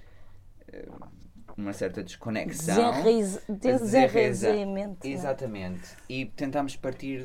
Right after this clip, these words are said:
Speaker 1: de, de s-,
Speaker 2: Uma artista
Speaker 1: de uma
Speaker 2: portuguesa,
Speaker 1: artista
Speaker 2: será isso?
Speaker 1: portuguesa, eh,
Speaker 2: Que
Speaker 1: eh,
Speaker 2: trabalha
Speaker 1: eh,
Speaker 2: sobre isso.
Speaker 1: mulher, eh, estávamos, também estávamos interessados em, em represen-,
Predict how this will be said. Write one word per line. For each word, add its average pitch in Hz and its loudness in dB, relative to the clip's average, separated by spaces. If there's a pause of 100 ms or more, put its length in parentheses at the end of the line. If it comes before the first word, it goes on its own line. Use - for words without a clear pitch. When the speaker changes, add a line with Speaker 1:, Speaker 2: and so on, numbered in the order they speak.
(120)
Speaker 1:
de, 131 -6 (380)
de 120 -8
s-, - -12
Speaker 2:
Uma 190 -2
artista 196 -6
Speaker 1:
de - -14
uma - -14 (100)
Speaker 2:
portuguesa, 233 2
Speaker 1:
artista 143 2
Speaker 2:
será 214 -2
isso? - -12
Speaker 1:
portuguesa, 160 -2
eh, 107 2
Speaker 2:
Que - -10 (140)
Speaker 1:
eh, 87 -2
Speaker 2:
trabalha 190 -2
Speaker 1:
eh, 190 -8
Speaker 2:
sobre 180 -12
isso. 135 -2
Speaker 1:
mulher, 160 2 (400)
eh, 101 2
estávamos, 101 -4
também 110 -6
estávamos 107 -6
interessados 104 -6
em, 104 -6 (300)
em 104 -4
represen-, 104 -10